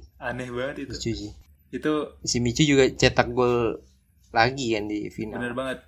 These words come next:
Speaker 1: Tuh menang lima kosong mereka, dia cetak gol kedua.
Speaker 2: Iya.
Speaker 1: Bukan dia dua gol, maksudnya gol kedua.
Speaker 2: Iya, gol yang
Speaker 1: Di
Speaker 2: kedua, iya.
Speaker 1: League Cup itu. Bradford lawan
Speaker 2: Bradford.
Speaker 1: Bradford City
Speaker 2: Iya.
Speaker 1: itu salah satu
Speaker 2: Hmm.
Speaker 1: pertandingan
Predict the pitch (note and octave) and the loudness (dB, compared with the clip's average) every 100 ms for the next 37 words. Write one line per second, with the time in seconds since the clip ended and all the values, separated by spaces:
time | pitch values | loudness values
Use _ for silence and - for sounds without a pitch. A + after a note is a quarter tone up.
0 | - - D3 C3 B2+ B2+ B2 B2+ - A#2+ | -14 -8 -6 -4 -2 0 0 0 4 4
1 | - C#3+ B2+ A#2+ C3+ B2+ B2+ B2+ A#2+ A#2 | 4 -2 0 -2 -2 -4 -4 -4 -4 -6
2 | A#2+ A#2 - A#2 A2 A#2 - A#2+ G#2+ - | -8 -8 -6 -8 -8 -8 -6 -4 -4 -6
3 | _ _ _ _ - C3 A#2+ B2 B2+ B2 | _ _ _ _ -2 0 2 2 2 2
4 | C3 D3+ B2+ B2+ B2 A#2 A#2+ - A#2 A2+ | 4 4 2 -2 -6 -4 -4 -4 -8 -6
5 | A#2 A#2+ A2+ A#2 A#2 A#2 A2+ A#2 A#2 A2+ | -2 0 0 0 0 0 -2 -4 -4 -4
6 | A2+ G#2+ - _ _ - A2+ A2 B2 - | -6 -10 -12 _ _ -14 -12 -8 -6 -6
7 | A#2 A2+ G#2+ - _ _ _ _ A2+ A2 | -8 -10 -12 -14 _ _ _ _ -6 -6
8 | - G#2+ - - - A#2+ A#2 A2+ G#2+ A2+ | -6 -10 -10 -20 -12 -4 -2 -2 -4 -8
9 | - A#2+ - A#2 A#2 A2+ G#2+ A#2 - - | -10 -14 -8 -4 -4 -4 -8 -10 -12 -20
10 | - _ - A2+ A2 A2 A#2 A#2+ A#2+ A#2+ | -20 _ -20 -12 -8 -8 -6 -4 -4 -4
11 | A2+ A2+ | -8 -14